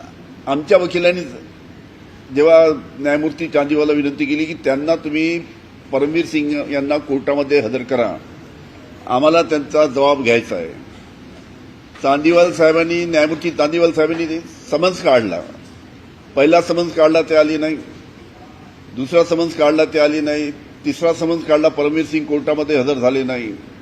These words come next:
सहा समन्स काढून सुद्धा परमवीर सिंग त्यावेळेस कोर्टामध्ये हजर झाले नाही. आणि त्यानंतर कोर्टाने त्यांचा पकड वारंट काढला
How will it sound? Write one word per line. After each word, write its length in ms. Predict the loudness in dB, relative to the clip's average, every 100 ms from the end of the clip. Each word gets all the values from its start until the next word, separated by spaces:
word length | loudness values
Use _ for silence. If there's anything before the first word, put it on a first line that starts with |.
| -20 -20 -20 -16 0
सहा 300 | 2 4 2
समन्स 400 | 0 -4 -6 4
काढून 280 | 4 4
सुद्धा 360 | -6 -4 2 2
परमवीर 640 | 0 -4 -4 -2 -2 -4
सिंग 320 | -4 -4 -4 -2
त्यावेळेस 380 | 0 0 -2 -2
कोर्टामध्ये 580 | -4 0 0 0 0
हजर 180 | 0 0
झाले 280 | -2 -2 -4
नाही. 160 | -8 -16 -20 -20 -20 -20 -20 -20 -20 -20 -20 -20 -20 -20 -20 -20 -20 -20 -20 -8
आणि 320 | -4 0 -2 -4 -10 -20 -2
त्यानंतर 680 | 2 4 2 -2 4 4 4 -2 -18 -20 -20 -20 -20 -20 -20 -20 -10
कोर्टाने 460 | 0 0 2 0 0
त्यांचा 340 | -2 0 2
पकड 320 | 2 4 2 4
वारंट 300 | 4 2 -2
काढला 400 | -2 -4 -6